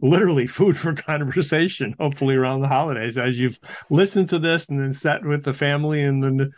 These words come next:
the relatives and your friends, and you're having a, a liquid libation <laughs> maybe, and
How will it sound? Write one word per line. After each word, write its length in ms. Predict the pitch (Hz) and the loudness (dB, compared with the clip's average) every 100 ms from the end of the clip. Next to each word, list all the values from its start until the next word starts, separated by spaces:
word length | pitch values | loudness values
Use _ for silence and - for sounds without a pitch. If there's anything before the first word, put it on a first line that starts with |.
| - - - | -20 -18 -4
the 100 | 139 | 0
relatives 920 | 151 165 165 151 156 151 156 156 139 | 2 2 2 0 0 0 0 -2 -2
and 600 | 117 123 127 127 127 123 | -4 -2 0 0 0 0
your 120 | 135 | 0
friends, 640 | 135 165 170 165 165 156 147 | 0 0 0 0 -2 -4 -4
and 180 | 135 135 | -4 -2
you're 200 | 135 135 _ _ _ _ | -2 -4 _ _ _ _
having 340 | - 147 156 156 | -2 -2 -2 -2
a, 760 | 151 135 - _ 165 - - | -4 -4 -12 _ -20 -12 -4
a 20 | |
liquid 400 | 135 147 147 143 | -2 0 0 0
libation 680 | 139 139 139 151 165 156 147 | 2 0 0 -2 0 2 4
<laughs> 80 | 147 | 4
maybe, 320 | 170 156 202 190 | 2 2 2 2
and 180 | 180 160 | 0 0